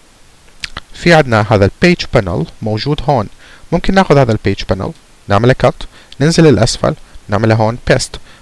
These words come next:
بس يبقى علينا إنه احنا نحولها لماذا؟ ل بي اتش بي.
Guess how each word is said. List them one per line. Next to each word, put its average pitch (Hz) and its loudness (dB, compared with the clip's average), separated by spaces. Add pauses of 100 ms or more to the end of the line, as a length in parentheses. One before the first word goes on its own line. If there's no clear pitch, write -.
بس - -6
يبقى - -2
علينا 107 2 (300)
إنه 98 -6
احنا - -4
نحولها 104 -2
لماذا؟ 139 2 (400)
ل 113 -2 (1800)
بي - 0
اتش - -4
بي. 78 -8